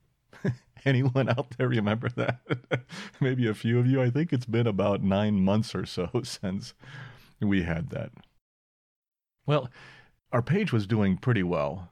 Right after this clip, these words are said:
uh, really well, or so I thought, <laughs> and then we seemed to hit an iceberg with that one at Benzo Free, and I got in trouble with a few people in the benzo community for something I didn't do,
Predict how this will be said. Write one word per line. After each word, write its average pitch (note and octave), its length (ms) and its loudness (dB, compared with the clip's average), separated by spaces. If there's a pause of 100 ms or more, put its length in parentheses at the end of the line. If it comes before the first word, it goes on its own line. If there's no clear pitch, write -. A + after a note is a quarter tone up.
uh, F#2+ 140 -8
really B2+ 260 2
well, F2 460 -2
or F#2+ 160 -6
so F2+ 300 -4
I E2+ 100 -2
thought, G#2 400 -2 (180)
<laughs> B2 200 0
and A#2 160 2
then A2 240 0 (440)
we A2+ 140 -6
seemed G2 380 0
to F2+ 180 -2
hit E2+ 220 -2
an E2 160 -4
iceberg G2+ 480 -4
with F2 220 -4
that E2+ 220 -4
one F#2 160 -4
at F2 140 -6
Benzo F2 400 -4
Free, F#2+ 260 -6
and F#2 140 -8 (480)
I A2 100 -2
got C#3+ 140 -2
in D#3 60 -2
trouble G2 500 -2
with F#2+ 220 -4
a F#2+ 80 -2
few G2 220 -6
people F#2 320 -2
in F#2 60 2
the F#2+ 80 0
benzo F2+ 380 0
community F2+ 360 0
for F#2+ 180 -2
something G2 540 -2
I F2 100 0
didn't G#2 440 -2
do, F2 340 -6